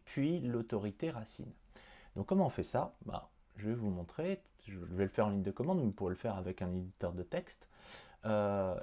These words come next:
je vais me placer, euh, dans l'autorité, euh, déléguée. Euh, je vois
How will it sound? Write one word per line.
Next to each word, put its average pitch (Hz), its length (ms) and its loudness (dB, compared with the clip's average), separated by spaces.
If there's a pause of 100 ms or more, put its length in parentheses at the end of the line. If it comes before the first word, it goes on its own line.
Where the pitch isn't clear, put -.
(100)
je 98 180 -2
vais 143 240 4
me 120 520 2
placer, 117 680 -2
euh, 87 200 -4
dans 98 320 2
l'autorité, 92 800 -4
euh, 80 60 -4 (600)
déléguée. 104 580 -4 (680)
Euh, 87 600 -4
je 87 100 -8
vois 92 300 -6